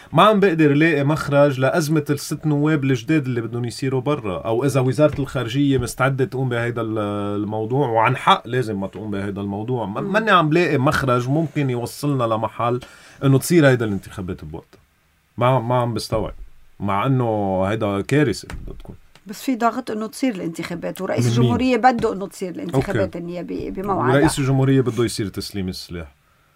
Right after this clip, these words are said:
Speaker 1: ورئيس الجمهورية بده سلام، آه، مع شروط مع الإسرائيلي. ما،
Speaker 2: مم.
Speaker 1: ما، يعني يا ريت بيصيروا كلهم هون، بس إنه حاليا ماني عم بقدر لاقي مخرج.
Speaker 2: يعني أنت برأيك رايحين على تأجيل؟
Speaker 1: إن شاء الله لا، إن شاء الله لا.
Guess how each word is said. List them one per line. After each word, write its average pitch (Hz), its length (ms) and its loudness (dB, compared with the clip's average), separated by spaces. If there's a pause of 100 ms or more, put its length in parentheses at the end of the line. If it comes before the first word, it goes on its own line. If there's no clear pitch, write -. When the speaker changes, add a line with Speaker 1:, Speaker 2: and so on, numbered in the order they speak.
(760)
Speaker 1:
ورئيس 123 400 2
الجمهورية 123 540 2
بده 117 280 -2
سلام، 104 720 0
آه، 90 200 -2
مع 98 220 0
شروط 95 460 -4
مع 82 120 -6
الإسرائيلي. 85 540 -10
ما، - 140 -6
Speaker 2:
مم. 180 320 -8
Speaker 1:
ما، 117 160 -8 (120)
يعني 92 380 -6
يا 101 80 0
ريت 147 280 4 (160)
بيصيروا 131 360 2
كلهم 113 360 0
هون، 80 160 -12 (600)
بس 98 280 -6
إنه 107 300 -6 (640)
حاليا 147 340 4
ماني 147 240 2
عم 135 140 2
بقدر 127 240 -2
لاقي 123 200 -4
مخرج. 135 300 -8
Speaker 2:
يعني 175 220 -4
أنت 196 140 -4
برأيك 190 460 -4
رايحين 196 280 -6
على 180 200 -6
تأجيل؟ 190 260 -10
Speaker 1:
إن 202 60 -4
شاء 175 120 4
الله 175 180 8
لا، 139 180 6
إن - 340 -12
شاء 127 120 -6
الله 120 140 -4
لا. 104 160 -6